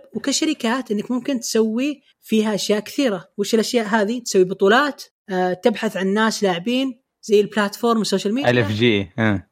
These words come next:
Speaker 1: يس، ومنها كمان تقدر تسوي بطولة خاصة فيك أنت يا، يا علي مثلًا. أنت علي تبي تجي-، تجيب أخوياك كذا،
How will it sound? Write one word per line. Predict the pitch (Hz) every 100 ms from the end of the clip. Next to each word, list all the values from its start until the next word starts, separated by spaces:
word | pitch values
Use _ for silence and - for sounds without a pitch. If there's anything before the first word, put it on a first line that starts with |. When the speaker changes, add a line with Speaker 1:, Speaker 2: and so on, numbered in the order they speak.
| -
Speaker 1:
يس، | 220 254 247 -
ومنها | 220 202 220 262 254 247
كمان | - 269 254
تقدر | 254 214
تسوي | 247 254 247
بطولة | 214 196 269 226
خاصة | 262 226 240
فيك | 220 220 -
أنت | 285 311 - - _ _ -
يا، | 196 196 196
يا | 202 185
علي | 226 269 285
مثلًا. | 262 269 277 -
أنت | 302 -
علي | 220 254 277 320 320
تبي | - 262
تجي-، | 262 - -
تجيب | 233 277 226
أخوياك | 254 269 262 247
كذا، | 269 233 226 214